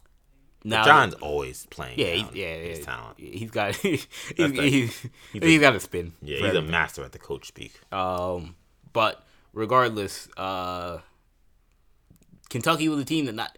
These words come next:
Speaker 2: any, no one really knew what to expect from this roster. Obviously, it's completely new, like it is every year. But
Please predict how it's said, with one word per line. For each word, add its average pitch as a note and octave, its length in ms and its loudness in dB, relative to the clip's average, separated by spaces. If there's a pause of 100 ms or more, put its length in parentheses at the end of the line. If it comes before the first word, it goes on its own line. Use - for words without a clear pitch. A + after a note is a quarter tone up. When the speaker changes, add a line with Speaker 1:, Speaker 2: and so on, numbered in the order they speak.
Speaker 2:
any, B2 260 -4
no D3 180 -2
one D3 160 0
really C3+ 220 2
knew B2 140 -4
what A#2+ 200 -2
to A2 80 -8
expect F#2+ 480 -8
from G2 220 -10
this E2+ 160 -12
roster. E2 260 -8
Obviously, F#2+ 260 -6
it's D#2 60 -18
completely F2+ 360 -8
new, F2+ 260 -6 (200)
like D#2+ 120 -10
it D#2+ 80 -10
is E2+ 100 -10
every F#2 220 -4
year. D#2+ 180 -10
But E2+ 300 -10